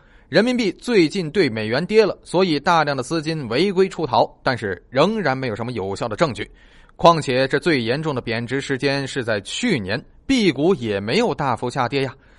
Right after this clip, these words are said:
所以事出古怪，必有蹊跷。相信肯定是某些人或者机构在捣鬼。比如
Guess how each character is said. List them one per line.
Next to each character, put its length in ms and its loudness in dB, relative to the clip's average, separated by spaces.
所 200 10
以 300 4
事 400 2
出 260 0
古 200 -4
怪， 200 4
必 380 -2
有 240 -6
蹊 340 -2
跷。 160 -8
相 240 4
信 280 -2
肯 240 -4
定 140 0
是 120 -2
某 220 0
些 160 -2
人 200 0
或 120 -2
者 80 0
机 240 -2
构 220 2
在 140 -4
捣 260 4
鬼。 260 -6
比 80 2
如 260 8